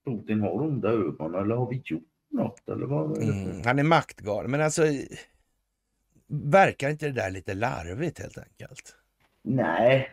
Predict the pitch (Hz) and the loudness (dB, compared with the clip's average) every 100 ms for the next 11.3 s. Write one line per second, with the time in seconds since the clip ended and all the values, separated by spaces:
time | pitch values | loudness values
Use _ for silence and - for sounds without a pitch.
0 | - 95 110 151 131 107 113 104 90 90 | -4 0 2 4 4 4 4 4 2 4
1 | 95 104 95 65 - 85 110 107 - - | 4 4 2 0 -2 2 2 2 -4 4
2 | 139 - - - 117 107 98 92 101 117 | 6 6 -2 0 4 6 4 0 -2 -6
3 | - 101 87 - 135 - 135 - _ - | -6 -6 -6 0 0 2 -2 -4 _ -8
4 | - - - 123 - - _ - 113 127 | -8 -6 -10 -8 -8 -8 _ -2 0 0
5 | 131 127 110 98 101 - - - - - | 0 2 2 0 -4 -16 -12 -10 -10 -16
6 | _ _ _ _ - 120 92 82 92 - | _ _ _ _ 2 4 4 0 -8 -18
7 | _ _ _ _ - - 80 - - 151 | _ _ _ _ -20 -18 -16 -14 -6 -2
8 | - 143 135 135 120 80 - 76 82 131 | 4 6 8 8 8 4 0 -2 0 4
9 | 143 139 156 156 147 143 135 143 127 139 | 6 8 6 4 2 2 2 2 2 2
10 | 139 - - 113 117 113 107 110 117 110 | 2 0 -2 -2 -2 0 0 2 2 4
11 | 127 143 131 | 4 4 2